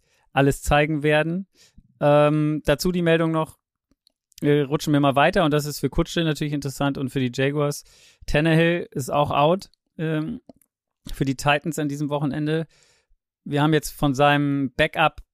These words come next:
in, in dieser, ja, Saison hat er ja schon ein paar Mal gespielt, nicht wirklich viel gesehen. Äh, das müsste dich eigentlich freuen, Kutsche, oder?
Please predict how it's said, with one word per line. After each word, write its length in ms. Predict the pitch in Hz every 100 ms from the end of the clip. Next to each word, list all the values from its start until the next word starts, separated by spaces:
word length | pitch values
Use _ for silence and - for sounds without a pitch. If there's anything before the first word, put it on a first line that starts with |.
| _
in, 540 | 165 156 - - 147 156
in 280 | 170 165 135
dieser, 540 | 151 143 143 139 131 - -
ja, 200 | 139 131
Saison 360 | 120 123 143 143
hat 140 | 143
er 60 | 135
ja 80 | 127
schon 120 | 135
ein 180 | 135 127
paar 180 | 143
Mal 140 | 147 139
gespielt, 460 | 127 - 143 147 - _ _ _
nicht 200 | 135 -
wirklich 260 | 151 143 -
viel 220 | 160 165
gesehen. 500 | 160 147 170 175 160
Äh, 320 | 151 147 147
das 160 | 143 156
müsste 220 | 151 135
dich 200 | 147 -
eigentlich 200 | 139 139
freuen, 280 | - 131 104
Kutsche, 300 | 107 - 107
oder? 280 | 123 185